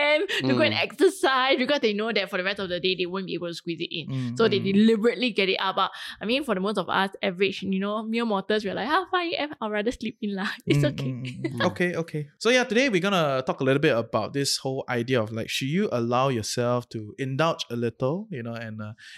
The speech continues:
Speaker 3: indulge in these luxuries, and then eventually does it become a,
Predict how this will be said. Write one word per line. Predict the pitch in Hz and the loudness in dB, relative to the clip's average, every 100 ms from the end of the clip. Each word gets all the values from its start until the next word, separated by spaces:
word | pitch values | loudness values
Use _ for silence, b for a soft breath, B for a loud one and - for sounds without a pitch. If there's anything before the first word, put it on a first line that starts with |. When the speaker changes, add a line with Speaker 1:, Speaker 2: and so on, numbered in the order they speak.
| - | -4
Speaker 3:
indulge | 151 170 175 | 0 0 0
in | 139 | 0
these | 147 139 | 0 0
luxuries, | 120 113 123 127 131 127 | 0 2 2 4 2 -2
and | 113 120 | -2 -2
then | 123 | -2
eventually | 127 156 196 285 277 269 | 0 0 0 0 0 0
does | - 147 226 | 2 2 2
it | 156 | 0
become | 139 - 165 165 156 | -2 -4 -4 -4 -4
a, | 113 113 | -6 -6